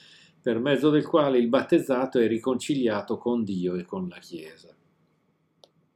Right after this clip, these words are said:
Breve commento, si parlerà dettagliatamente dei sacramenti nella parte seconda del compendio.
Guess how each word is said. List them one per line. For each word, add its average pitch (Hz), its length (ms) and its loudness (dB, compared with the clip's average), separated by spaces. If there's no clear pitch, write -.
Breve 117 520 2
commento, 123 600 2
si - 280 -6
parlerà 131 540 2
dettagliatamente 113 1000 -2
dei 98 160 -4
sacramenti 143 840 -4
nella 107 240 -6
parte 120 400 -6
seconda 113 600 -2
del 95 180 -8
compendio. 98 800 -6